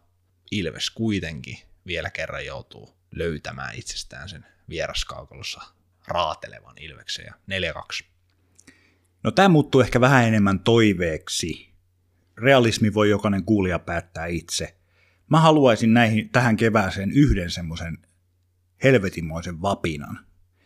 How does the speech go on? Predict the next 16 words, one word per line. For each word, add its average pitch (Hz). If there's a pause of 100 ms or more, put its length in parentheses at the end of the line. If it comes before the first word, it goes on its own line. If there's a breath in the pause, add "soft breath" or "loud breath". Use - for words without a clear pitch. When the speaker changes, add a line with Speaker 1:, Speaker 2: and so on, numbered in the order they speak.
(220)
Speaker 2:
Ja 110
sen 160
paikka 156
olisi 92
nyt 101 (120)
tulevana 85
viikonloppuna. 76 (1200 loud breath)
Mä 175
sanon, 151
että - (560)
Pelikans 127 (280)
jatkaa 107
hyviä 135
kotikokemuksia, 98 (760)
voittaa 127
kummatkin 101